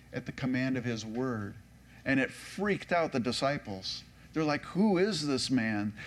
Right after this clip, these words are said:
that even the winds and the waves obey him?" It's the same voice that spoke to a blind man and said,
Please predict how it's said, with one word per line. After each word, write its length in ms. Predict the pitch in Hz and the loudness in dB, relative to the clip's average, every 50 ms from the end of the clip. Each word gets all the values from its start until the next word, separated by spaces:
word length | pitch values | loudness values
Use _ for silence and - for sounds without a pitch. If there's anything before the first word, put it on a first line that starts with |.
| - - | -6 -2
that 160 | - 143 143 | 0 2 2
even 240 | 185 196 170 170 147 | 2 0 0 2 2
the 100 | 139 135 | 2 4
winds 680 | 127 135 151 185 190 190 196 196 196 196 190 - - - - - - - - - | 2 2 2 2 2 2 2 0 0 0 -2 -4 -4 -6 -12 -18 -18 -20 -4 0
and 220 | 151 147 147 143 | 2 2 4 4
the 80 | 143 135 | 4 4
waves 560 | 135 131 135 147 165 175 190 190 156 123 - | 4 4 4 4 2 2 2 2 2 2 2
obey 320 | 127 110 95 113 107 104 104 | 0 2 2 0 0 0 -2
him?" 420 | 101 104 107 95 92 90 87 92 - - - - - - - - - - - - - - - - - - - - - - - - - - - - - - - - | -2 -2 -2 -2 -2 -2 -6 -10 -12 -16 -20 -20 -20 -20 -20 -20 -20 -20 -20 -20 -20 -20 -20 -20 -20 -20 -20 -20 -20 -20 -20 -20 -20 -18 -14 -12 -12 -12 0 0
It's 180 | 185 185 - | 0 0 2
the 100 | - 202 | 0 0
same 400 | - - - 208 202 202 185 160 | 0 2 2 2 4 4 2 2
voice 360 | 131 160 180 190 190 180 - | 2 2 4 4 4 2 2
that 180 | - 156 139 123 | 0 -2 0 0
spoke 360 | - - - 170 170 151 - - | -4 -2 0 0 0 0 -2 0
to 100 | 160 156 | 0 0
a 60 | 135 | 0
blind 500 | 117 - 139 143 156 180 196 220 202 170 | 2 0 0 2 2 2 2 2 2 4
man 300 | 151 139 135 135 131 131 | 4 4 4 6 6 4
and 120 | 127 131 | 4 4
said, 440 | 127 - - 143 139 135 135 131 127 | 2 2 2 2 4 4 4 2 0